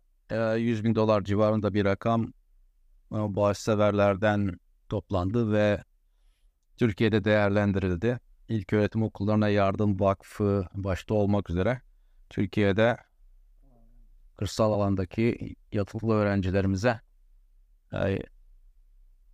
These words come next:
biraz, e, yardım ulaştırmak açısından çalıştık. E, isterdim ki bir, bir milyon dolar olsun ama bu kadar geldi, bu kadar yardım aktarılabildi.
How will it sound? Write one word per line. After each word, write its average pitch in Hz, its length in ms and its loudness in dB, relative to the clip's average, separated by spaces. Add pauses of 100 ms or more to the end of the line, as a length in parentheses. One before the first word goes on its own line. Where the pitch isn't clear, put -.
(380)
biraz, 101 460 0 (280)
e, 107 80 -2
yardım 107 640 2
ulaştırmak 101 640 -2
açısından 92 640 -2
çalıştık. - 600 -6 (800)
E, 110 240 -2 (520)
isterdim 123 640 0
ki 120 460 0
bir, 117 300 -2
bir 120 120 2
milyon 107 340 0
dolar 107 240 0
olsun 90 300 -6
ama 113 280 0
bu 101 80 -8
kadar 95 280 0
geldi, 95 500 -2
bu 92 40 -10
kadar 95 520 0 (920)
yardım 92 500 0 (640)
aktarılabildi. 92 800 -2